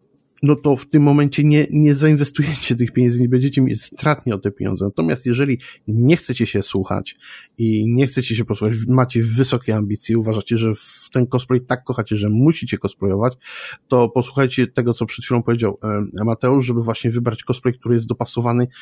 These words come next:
e, do waszych, do waszego, takiej preferencji takich, które są,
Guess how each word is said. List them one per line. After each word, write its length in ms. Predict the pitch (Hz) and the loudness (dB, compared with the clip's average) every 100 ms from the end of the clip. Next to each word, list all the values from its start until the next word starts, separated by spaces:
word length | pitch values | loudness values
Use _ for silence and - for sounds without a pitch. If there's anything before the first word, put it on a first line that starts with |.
| - _ _ 127 | -20 _ _ -2
e, 180 | 120 | 0
do 160 | 117 120 | 2 0
waszych, 520 | 117 127 - 120 - - 120 | 0 -2 0 -2 -4 -10 -4
do 160 | 120 | -2
waszego, 640 | 113 135 - 135 131 131 131 - | -2 -4 -2 -4 0 -2 -2 -16
takiej 300 | - - - - | -12 -12 -12 -6
preferencji 560 | 131 135 139 139 127 | -4 0 0 0 -2
takich, 280 | 107 101 - | -8 -10 -10
które 260 | - 123 120 | -2 0 0
są, 240 | 131 123 | 0 -2